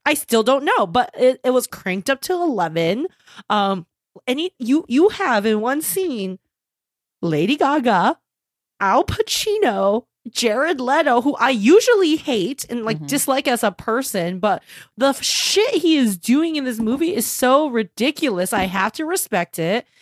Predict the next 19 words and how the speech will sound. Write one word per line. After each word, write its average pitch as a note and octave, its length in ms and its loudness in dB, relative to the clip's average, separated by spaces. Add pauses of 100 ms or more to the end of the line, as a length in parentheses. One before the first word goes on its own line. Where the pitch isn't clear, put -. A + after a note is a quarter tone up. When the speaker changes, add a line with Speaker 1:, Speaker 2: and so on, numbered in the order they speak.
(180)
Speaker 1:
And D#4+ 140 -4
Adam F4 280 -2
Driver, D#4+ 600 0
who D4 320 2
I C#4+ 300 0
never C#4+ 560 0
understood C4 720 -2
the, B3 340 -2
like, A3+ 280 -2
why A3+ 540 0 (320)
people A#3 260 -2
were A3 100 0
attracted A3 480 -4
to - 140 -6
him, F4 180 -2
but, - 220 -10
like, - 140 -20
I - 40 -10 (120)
kinda C5 260 -2